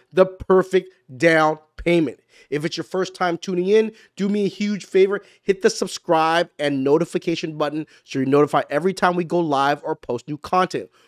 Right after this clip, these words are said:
We go live every Monday night on Facebook and YouTube at nine P M,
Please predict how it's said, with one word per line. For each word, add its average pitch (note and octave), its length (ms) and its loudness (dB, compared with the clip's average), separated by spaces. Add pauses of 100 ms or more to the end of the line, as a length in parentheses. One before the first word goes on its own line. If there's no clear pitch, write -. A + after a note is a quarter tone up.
(120)
We C#3+ 100 -4
go C#3 140 -2
live C#3 360 0
every E3+ 260 0
Monday F3+ 340 0
night E3+ 280 -2 (100)
on A#2+ 140 -6
Facebook D#3+ 640 -4
and C3 180 -10
YouTube D#3 480 -10 (240)
at B2 160 -6
nine C#3 300 0
P G3+ 220 -2
M, D#3+ 260 0